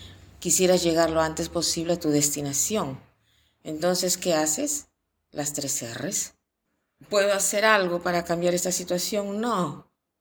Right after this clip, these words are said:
pero puedo cambiar mi comportamiento. Puedo, por ejemplo, rezar, puedo leer mientras espero, puedo aprovechar para hacer una llamada,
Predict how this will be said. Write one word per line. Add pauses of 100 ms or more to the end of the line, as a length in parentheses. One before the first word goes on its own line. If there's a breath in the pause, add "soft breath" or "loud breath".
(140)
pero
puedo
cambiar (520 loud breath)
mi
comportamiento. (720)
Puedo,
por
ejemplo, (160)
rezar, (720)
puedo
leer
mientras
espero, (500)
puedo
aprovechar
para
hacer
una
llamada,